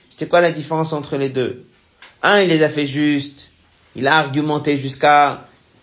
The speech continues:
en quelque sorte, qu'il aura imposé le raisonnement. Mais c'était pas devenu de eux-mêmes.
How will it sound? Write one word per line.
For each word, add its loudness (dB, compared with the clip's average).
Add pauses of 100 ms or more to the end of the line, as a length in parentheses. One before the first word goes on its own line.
(180)
en -6
quelque -2
sorte, -2
qu'il -4
aura 2
imposé 2
le 4
raisonnement. -2 (440)
Mais -12
c'était -6
pas 4
devenu -2
de -2
eux-mêmes. -2